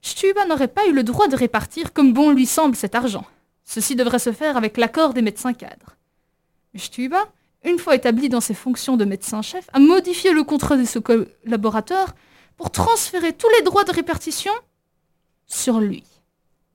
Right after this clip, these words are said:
Mais d'après l'hôpital, pas de quoi s'inquiéter. Il s'agit simplement de répartir les responsabilités. Et que Stuba n'a rien à se reprocher. Il n'est de toute façon pas le seul à avoir fait ça. Le problème, c'est qu'avec le contrôle de l'argent,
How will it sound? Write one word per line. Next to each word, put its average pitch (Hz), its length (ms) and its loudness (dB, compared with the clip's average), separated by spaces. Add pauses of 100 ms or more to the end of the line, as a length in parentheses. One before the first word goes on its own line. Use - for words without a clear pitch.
(520)
Mais 247 80 0
d'après 269 260 2
l'hôpital, 285 420 2
pas 277 100 4
de - 80 0
quoi 240 100 4
s'inquiéter. - 500 -2 (380)
Il 247 60 -8
s'agit 269 240 2
simplement 294 680 4
de 226 120 -2
répartir 240 680 -4 (300)
les 240 60 -2
responsabilités. 208 1000 -6 (500)
Et 247 60 -10
que 269 100 -2
Stuba 320 380 0
n'a 277 100 6
rien 269 300 4
à 320 80 0
se - 140 -6
reprocher. 349 480 -6 (440)
Il 269 100 0
n'est 277 120 8
de 269 80 0
toute 285 180 -6
façon 285 300 -2
pas 302 120 8
le 269 140 8
seul 320 260 0
à 240 80 4
avoir 190 220 -4
fait 262 140 -8
ça. - 260 -10 (1900)
Le 233 60 -12
problème, 285 480 2 (380)
c'est - 140 -10
qu'avec 226 280 0
le 208 80 -2
contrôle 254 360 0
de 226 80 0
l'argent, 247 440 -2